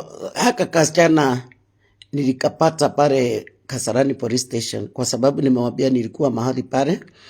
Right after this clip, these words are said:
kwa sababu nilikuwa aniambia, "Nugari, unaona huyu msichana? Huyu msichana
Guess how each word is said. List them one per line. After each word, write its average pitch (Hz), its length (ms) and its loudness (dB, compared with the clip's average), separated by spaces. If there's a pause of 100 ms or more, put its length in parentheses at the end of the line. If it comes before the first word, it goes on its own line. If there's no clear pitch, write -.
(360)
kwa 135 120 -10
sababu 120 440 -4
nilikuwa 117 760 0 (920)
aniambia, 143 540 4
"Nugari, 147 600 2 (580)
unaona 208 460 4
huyu 208 120 6
msichana? 156 680 2 (840)
Huyu 240 180 6
msichana 165 880 4